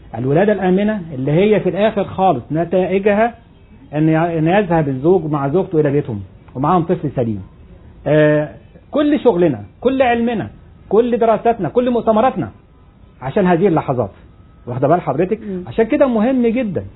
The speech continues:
Speaker 1: إن إحنا، آه، حتى على مستوى شغلنا بن-، اللي هو التعليم الطبي المستمر، آه، رفع مستوى الأطباء، رفع مستوى المنشآت الصحية،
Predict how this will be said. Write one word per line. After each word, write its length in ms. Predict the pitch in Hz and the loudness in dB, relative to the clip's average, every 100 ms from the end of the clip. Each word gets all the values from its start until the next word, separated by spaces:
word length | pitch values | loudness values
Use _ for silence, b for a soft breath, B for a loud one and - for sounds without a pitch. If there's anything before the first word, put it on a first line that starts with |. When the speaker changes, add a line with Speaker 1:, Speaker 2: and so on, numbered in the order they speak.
| B B - | B B -6
Speaker 1:
إن 160 | 127 226 | -2 -2
إحنا، 460 | - 233 233 226 - - | 0 2 2 0 -6 -6
آه، 340 | 156 147 147 143 | 0 2 0 -2
حتى 300 | - 233 220 | -2 0 0
على 160 | 185 165 | 0 0
مستوى 380 | - 233 262 | 0 2 2
شغلنا 400 | - 175 185 127 110 - - | 0 -2 -2 -2 -6 -14 -12
بن-، 220 | 131 170 156 | -4 -4 -2
اللي 280 | 156 156 | -4 0
هو 120 | 180 214 | 2 2
التعليم 400 | - 156 208 214 | 0 0 0 0
الطبي 300 | 214 202 214 | 0 0 0
المستمر، 420 | 208 208 208 135 B B B B | 0 -2 0 -2 B B B B
آه، 340 | 143 165 165 170 | -2 2 2 2
رفع 200 | 214 202 | 0 -2
مستوى 280 | 170 214 | 0 0
الأطباء، 640 | 208 190 180 190 170 160 123 B B 170 | 0 0 0 2 2 2 -2 B B -2
رفع 200 | 202 202 | -2 -2
مستوى 320 | 180 208 214 | -2 0 2
المنشآت 360 | 196 208 196 | 0 -2 -4
الصحية، 500 | 190 - 156 190 113 | -4 -4 -2 0 0